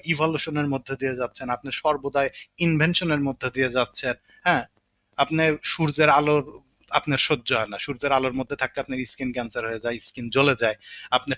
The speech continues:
ঠান্ডা সহ্য হয় না, আপনার গরম সহ্য হয় না, আপনার পানির মধ্যে যদি আপনাকে ছেড়ে দেয়া যায়, আপনি হাইপোথার্মিয়া হয়ে মরে যাবেন।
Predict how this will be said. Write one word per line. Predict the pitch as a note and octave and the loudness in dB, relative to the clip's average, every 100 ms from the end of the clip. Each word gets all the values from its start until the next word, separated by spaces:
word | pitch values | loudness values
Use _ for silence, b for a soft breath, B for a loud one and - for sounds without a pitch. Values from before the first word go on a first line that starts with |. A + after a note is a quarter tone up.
| - | 4
ঠান্ডা | F#3 F#3 E3+ | 6 8 6
সহ্য | D#3+ C#3 - | 4 -2 -4
হয় | A#2+ | -2
না, | A#2+ B2 B B | -2 -2 B B
আপনার | C#3 C3 - | -2 -2 4
গরম | D3+ F#3 F#3 | 8 8 6
সহ্য | - D#3 - | 2 0 -2
হয় | B2 | 0
না, | B2+ | 2
আপনার | B2+ C#3 - | 0 -2 2
পানির | E3+ F#3 F#3+ | 4 4 4
মধ্যে | F#3 F3+ | 2 -2
যদি | E3+ E3 | -2 0
আপনাকে | D#3+ D#3+ - | 0 -2 4
ছেড়ে | E3 D3 | 4 4
দেয়া | C#3+ C#3 | 4 4
যায়, | C3 C3+ - B | 4 0 -2 B
আপনি | C#3 C#3+ C#3 A#2+ C3 B2 - - | -2 0 0 -2 -18 -20 -20 0
হাইপোথার্মিয়া | - D3+ - C#3 C3 C3 B2 | 4 4 2 -2 0 2 2
হয়ে | B2+ | 0
মরে | A#2+ A#2 | -2 -4
যাবেন। | A2+ A2+ | -4 -4